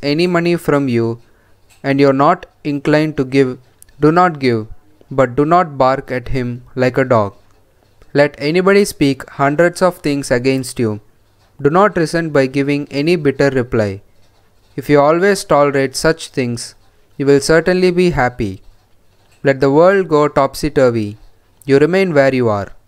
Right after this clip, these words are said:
Standing or staying in your own place, look on calmly at the show of all the things passing before you. Demolish the wall of difference that separates you from me, and then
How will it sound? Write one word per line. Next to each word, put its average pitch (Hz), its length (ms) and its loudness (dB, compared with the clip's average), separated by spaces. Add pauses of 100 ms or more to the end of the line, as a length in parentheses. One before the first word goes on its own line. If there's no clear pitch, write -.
(500)
Standing 180 640 0
or 139 200 0
staying 156 480 -2
in 131 120 -6
your 131 180 2
own 170 280 2
place, 120 460 0 (500)
look 156 280 0
on 190 220 2
calmly 156 540 -2
at 131 200 -10
the 131 120 0
show 156 440 2 (300)
of 131 160 -4
all 160 240 2
the 202 80 0
things 185 380 -4
passing 151 500 -2
before 147 340 2
you. 117 320 -2 (720)
Demolish 165 800 2
the 127 100 2
wall 135 300 4
of 175 180 -2
difference 120 600 -2 (260)
that 127 220 2
separates 175 500 0
you 165 380 2
from 147 360 0
me, 107 280 -4 (440)
and 135 220 0
then 139 240 2